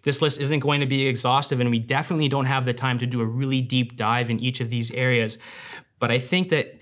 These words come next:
they will give us good handles, good starting places for the task of unfolding image bearers. So here we go. The first step to begin unfolding image bearers is this:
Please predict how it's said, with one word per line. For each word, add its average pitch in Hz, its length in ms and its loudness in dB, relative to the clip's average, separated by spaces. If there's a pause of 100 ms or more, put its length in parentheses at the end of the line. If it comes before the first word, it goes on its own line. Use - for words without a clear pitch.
they 139 80 -2
will 131 80 4
give 139 140 2
us 131 100 0
good 139 240 -2
handles, 123 640 0
good 147 160 0
starting 135 500 0
places 107 680 -4 (1000)
for - 160 -4
the 113 80 2
task 123 380 0
of 113 100 -2
unfolding 110 480 -2
image 113 360 -2
bearers. - 300 -10
So - 140 -8
here 127 200 0
we 135 100 2
go. 113 320 -2 (420)
The 117 80 -8
first 143 240 2
step 139 220 -2
to 135 100 -4
begin 127 480 0
unfolding 123 480 -2
image 120 340 0
bearers 117 300 2
is 110 160 -4
this: 110 400 -4